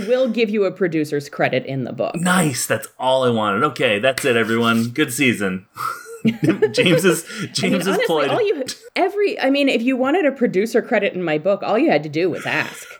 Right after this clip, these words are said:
Speaker 2: Okay, just, uh, this sounds like a joke, and it is a joke, but it's also one hundred percent serious.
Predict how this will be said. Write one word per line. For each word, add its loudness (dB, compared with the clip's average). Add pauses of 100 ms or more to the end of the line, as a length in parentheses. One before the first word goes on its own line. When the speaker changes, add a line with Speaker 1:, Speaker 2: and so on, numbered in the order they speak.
(140)
Speaker 2:
Okay, 2 (340)
just, 2 (380)
uh, 2
this 0
sounds 2
like 2
a 2
joke, 0 (140)
and 2
it 0
is 4
a -2
joke, 0
but 2
it's 0
also 2
one 2
hundred 2
percent -4
serious. -4